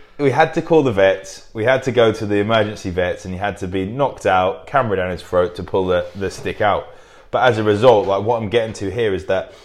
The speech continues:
that then threw my routine out when we talk about circadian rhythm and how important it is to have a rhythm of consistency in the body.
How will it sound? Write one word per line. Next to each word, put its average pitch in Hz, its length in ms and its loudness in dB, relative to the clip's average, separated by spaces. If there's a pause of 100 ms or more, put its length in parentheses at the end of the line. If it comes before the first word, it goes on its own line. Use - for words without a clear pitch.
(360)
that 127 260 0
then 120 200 4
threw 117 340 -2
my 101 560 0
routine 101 600 -2
out 80 200 -8 (140)
when 104 140 -8
we 92 80 -6
talk 98 240 -4
about 92 220 -2
circadian 92 600 -2
rhythm 87 260 -4
and 85 140 -10
how 107 240 0
important 98 500 -6
it 95 60 -10
is 92 80 -10
to 85 140 -14
have 95 280 -4
a 92 60 0
rhythm 92 460 -2 (400)
of 95 180 -6
consistency 95 640 -8
in 85 80 -6
the 85 60 -10
body. 90 340 -4